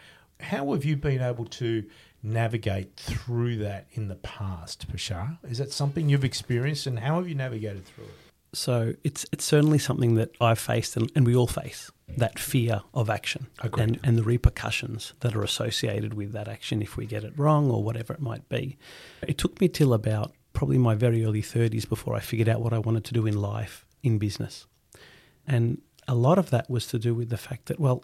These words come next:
Speaker 2: if I do this, it's a commitment, and how long is it going to take, and what if that's the wrong path? And, you know, I could talk about when I started my bachelor, I did a bachelor in business because I wasn't sure where I wanted to go. And then I did an honours, then I did a P H D in international finance.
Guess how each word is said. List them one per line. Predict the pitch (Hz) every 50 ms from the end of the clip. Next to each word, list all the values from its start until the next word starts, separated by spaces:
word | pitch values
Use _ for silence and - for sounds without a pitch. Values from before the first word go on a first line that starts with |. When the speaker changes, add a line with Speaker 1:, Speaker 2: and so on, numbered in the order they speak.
| _ -
Speaker 2:
if | 151 - - 131
I | 123
do | 120 123 156 165 170
this, | 151 131 131 135 - - - -
it's | 143 - - -
a |
commitment, | - - 131 127 139 - - 147 139 139 143 - - _ _ _ _ _ _ _ -
and | 127 113 107 98
how | 104 127 127
long | 127 120 117 113
is | 110 -
it | 110
going | - 107 107
to | - -
take, | - 160 156 156 - 139
and | 117 107
what | 107 110 113
if | 113 -
that's | - - - - -
the | 113
wrong | 104 95 98 101 -
path? | - - - 101 104 -
And, | - 117 - -
you | 113
know, | 113 -
I | 123
could | - - 117 -
talk | - 117 - -
about | 117 113 110 - - _ _ -
when | 160 127 113
I | 110
started | - - - 113 110 110
my | 117 113 107
bachelor, | 107 - 120 - - - 123 117 117
I | 113 113
did | 113 120 117 120
a |
bachelor | 113 120 - - - 120
in | 120 123
business | 151 170 147 156 147 -
because | - 143 - 123 120
I | 120
wasn't | 113 120 117 120 131
sure | - - 131 120 120 120 - - - - -
where | 120 113 107
I | 107
wanted | 107 104 107 104 101 -
to | -
go. | 110 - 113 110 101 - - - - - - -
And | - 110 110
then | 110 104
I | 101
did | 101 104 98
an | 110 -
honours, | - 127 117 110 101 -
then | 117 117 117
I | 110
did | 107 117 113 113
a | 110 -
P | - - 131
H | 120 120 127 - -
D | 120 127 123 117
in | 117 120 - -
international | 139 127 - 127 120 110 - 120 110
finance. | - - 123 120 120 120 120 - - -